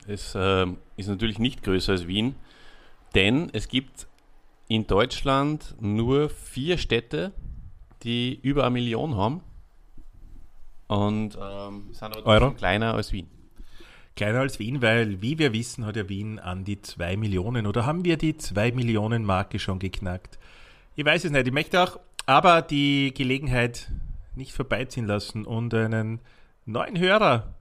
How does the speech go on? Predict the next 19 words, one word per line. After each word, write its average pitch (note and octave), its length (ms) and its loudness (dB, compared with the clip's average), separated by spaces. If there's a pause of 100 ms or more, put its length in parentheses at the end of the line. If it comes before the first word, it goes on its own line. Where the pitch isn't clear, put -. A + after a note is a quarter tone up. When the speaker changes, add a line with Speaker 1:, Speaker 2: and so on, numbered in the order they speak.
(120)
Speaker 2:
begrüßen. G#2+ 680 -2
Lieber C#3+ 240 0
Peter, D#3 540 2
hab D3 180 2
heute C#3+ 300 0
gehört, B2 440 0
dass - 180 -6
du A#2 260 -2 (600)
uns G#2+ 180 -6
jetzt A2+ 200 -2
öfters - 360 0
hörst. A2 320 -2
Was G#2+ 240 2
für C#3 380 4
ein A#2+ 200 0
Zufall, A2 600 0 (580)
dass - 240 -2
du B2+ 100 -2
grad G#2+ 460 2